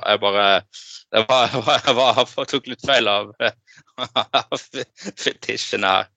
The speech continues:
Men for å gå til første sak på sakslisten, og det,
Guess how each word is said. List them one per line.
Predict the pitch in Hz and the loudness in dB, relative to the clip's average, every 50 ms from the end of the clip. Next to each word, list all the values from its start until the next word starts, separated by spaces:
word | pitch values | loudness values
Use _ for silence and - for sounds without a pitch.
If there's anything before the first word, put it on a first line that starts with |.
| _ _ _ _ _ _ - - - - - 131 | _ _ _ _ _ _ -20 -20 -20 -20 -20 -8
Men | - 156 185 214 | 0 0 0 0
for | - 214 214 | 2 0 0
å | 202 | 2
gå | 220 220 202 - | 2 0 2 2
til | 208 196 185 180 175 170 170 165 160 | 2 4 4 4 4 4 4 4 2
første | 147 190 202 - - - | 2 2 0 0 0 -2
sak | - 202 190 175 - | 0 2 2 2 0
på | - 147 | -4 -6
sakslisten, | - 180 170 160 - - 123 123 - _ 117 117 135 131 | 0 0 0 0 2 2 2 2 2 _ -8 -10 -10 -6
og | _ 165 143 143 | _ -6 -6 0
det, | - - | 2 2